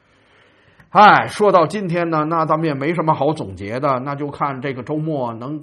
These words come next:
谈成什么。每天我们就追踪啊，现在他能不能拿到那一纸，让他回家的协议，能够快速结束这场战争。你越着急，越没有。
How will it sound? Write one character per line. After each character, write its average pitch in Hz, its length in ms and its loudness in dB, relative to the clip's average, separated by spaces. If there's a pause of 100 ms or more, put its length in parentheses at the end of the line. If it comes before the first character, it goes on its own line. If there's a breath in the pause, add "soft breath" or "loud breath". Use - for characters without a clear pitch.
(120)
谈 135 300 -10
成 117 240 -12
什 107 120 -12
么。 98 360 -10
每 113 200 -10
天 160 300 -6
我 127 100 -4
们 127 100 -10
就 143 160 -4
追 175 220 -4
踪 196 320 0 (100)
啊， 110 200 -6
现 143 280 -8
在 139 260 -4
他 151 140 -8
能 156 260 -6
不 226 80 -2
能 175 200 -6
拿 156 240 2
到 175 220 2
那 170 220 0
一 165 320 -6
纸， 113 160 -12 (340)
让 147 200 -6
他 156 160 -6
回 147 360 -10
家 170 280 -4
的 139 160 -8
协 117 280 -8
议， 185 400 -4 (300 loud breath)
能 160 160 -6
够 170 100 0
快 156 340 -2
速 135 240 -4
结 135 260 -4
束 170 200 -4
这 123 140 -8
场 98 220 -14
战 110 200 -10
争。 117 260 -10 (540 soft breath)
你 147 140 -8
越 185 300 4
着 143 260 2
急， 131 460 -10 (640)
越 139 200 -2
没 87 220 -14
有。 64 200 -18